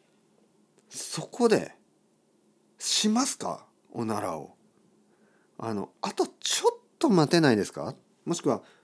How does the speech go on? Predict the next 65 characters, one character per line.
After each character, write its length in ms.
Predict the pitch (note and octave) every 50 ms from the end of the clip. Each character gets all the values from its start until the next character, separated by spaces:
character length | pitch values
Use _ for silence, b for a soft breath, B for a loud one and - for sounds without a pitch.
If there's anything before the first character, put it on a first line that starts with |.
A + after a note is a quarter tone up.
| b b
乗 180 | - C3 C3+ D3
る 120 | D#3+ F3
前 220 | F3+ F#3 F#3+ F3+ C3+
に 120 | F#2+ E2+
で 140 | D#2+ G2+ G2
き 100 | - -
な 100 | F3 D#3+
か 100 | C3 F2
っ 40 | -
た 140 | _ - C#2+
で 80 | -
す 80 | - -
か？ 100 | - - C#3 F#3 - _ _ _ _ -
ね。 140 | A#2 D3+ F3+ - _ _ _ _ _ _ _ _ _ b b b b b b b b b b b b b b b b b
た 140 | - - A3+
ま 140 | B3 C4+ C#4
に 120 | B3 G#3+
い 40 | G3+
る 80 | A#3+ C#4+
ん 120 | C#4+ B3
で 100 | F3 A2+
す 120 | - - F#2+
よ、 60 | E2+
や 60 | D#2+ D2+
っ 20 |
ぱ 220 | - _ - F#2+
り。 240 | E2+ D#2 C#2+ - - - _ _ -
そ 220 | - - - C3
こ 160 | - - D#3+
で 100 | D3+ D3
し 140 | C#3 - -
ち 100 | - -
ゃ 80 | B2 A2+
う 80 | G#2
人 220 | G2 - - G#2+ F2
が 80 | -
ね。 260 | - - G2 C3 E3+ F3 _ _ _ _ _ _ _ _ b b b b b b b b b
ま 120 | - C#3 B2
あ、 20 |
も 140 | G#2 G#2 -
ち 120 | - -
ろ 80 | A#3 G3+
ん 60 | C3
ち 80 | - F#3
ょ 40 |
っ 40 | F3
と 100 | - G#2 F2+
病 260 | - F#2+ F#2 A2 D3 F#3
気 140 | - - A#3+
だ 120 | - C4
っ 40 | C4+
た 200 | C4 - - C3+
ら 100 | A2+ G2+
仕 100 | - -
方 220 | - G#2 - A#2
な 140 | G#2 G#2+ G#2
い 60 | G2
け 120 | E2+ - E2+
ど、 180 | F2 G2 F#2
で 100 | F#2+ A2+
も、 220 | B2 A#2 G2+ F#2 b b b b b b b b b b b b b _ _ _ _ _ _ _ _ _ _ _ _ _
な 100 | G#3 G#3+
ん 80 | G3
か 140 | - G2 F#2
こ 580 | - - F#2+ F#2 F2+ F2 F2 F2 E2+ D#2 -